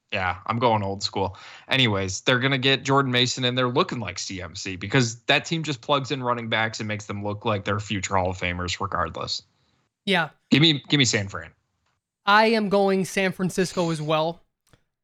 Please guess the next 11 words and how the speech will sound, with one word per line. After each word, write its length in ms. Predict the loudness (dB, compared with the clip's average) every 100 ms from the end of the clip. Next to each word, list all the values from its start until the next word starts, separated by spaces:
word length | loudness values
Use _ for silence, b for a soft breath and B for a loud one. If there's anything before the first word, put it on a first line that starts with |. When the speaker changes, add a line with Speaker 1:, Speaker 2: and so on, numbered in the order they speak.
| 2
Speaker 2:
Um, 560 | 6 6 4 0 -2 -4 _ _ _ 2
Minnesota 420 | 2 4 4 2
stinks. 640 | 0 -2 -2 -2 -8 -16 _ _ _ _ _ _ _ _ _ 2
But, 100 | 6
oh, 140 | 6
but 200 | 4 -4 _ -2
the 80 | -2
point 240 | 0 -2
that, 120 | -4
uh, 160 | -8 -12
Cleveland, 540 | -6 -4 -2 -2 -4